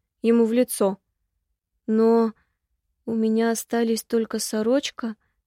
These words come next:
тапки и заляпанный кровью халат. Шуба нужна, чтобы покинуть его апартаменты в приличном виде".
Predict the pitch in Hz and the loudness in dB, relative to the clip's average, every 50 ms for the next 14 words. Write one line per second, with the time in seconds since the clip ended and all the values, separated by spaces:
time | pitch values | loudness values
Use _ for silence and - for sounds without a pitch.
0 | _ _ - 233 254 269 - _ - - 220 208 - _ _ _ _ _ _ 220 | _ _ 0 0 0 0 -2 _ -8 -8 -8 -8 -8 _ _ _ _ _ _ -6
1 | 220 202 233 220 226 240 254 262 - 247 226 226 220 220 - - 226 240 247 240 | -2 2 2 2 4 2 0 2 2 2 2 2 0 0 -2 0 0 2 2 2
2 | 240 240 - - 247 240 226 202 196 190 - - _ _ _ _ _ _ _ _ | -2 -4 -2 -2 -2 0 2 0 0 -2 -6 -14 _ _ _ _ _ _ _ _
3 | _ _ _ _ _ _ _ _ _ _ _ _ _ - - - - 254 240 254 | _ _ _ _ _ _ _ _ _ _ _ _ _ -16 -10 -2 -2 0 4 4
4 | 240 226 220 220 208 208 233 240 254 269 269 - - - 226 196 220 214 - 233 | 4 4 2 0 0 0 0 0 0 -2 -4 -6 -6 -6 -4 -4 -4 -4 -4 -6
5 | 214 - - 254 262 254 240 214 - 208 220 220 233 226 220 - - 214 214 - | -6 -4 -4 -2 -2 -2 -2 -4 -4 -6 -2 -2 0 -2 -2 -2 -4 -6 -6 -4
6 | 233 220 220 233 254 269 254 - 214 - - _ 220 220 220 220 254 - - - | -2 0 0 0 0 -2 -2 -6 -10 -12 -8 _ -4 -4 -2 -4 -4 -6 -4 -4
7 | 262 254 247 240 220 220 220 202 170 180 202 208 | -2 -2 -2 -2 -4 -4 -4 -4 -4 -6 -8 -8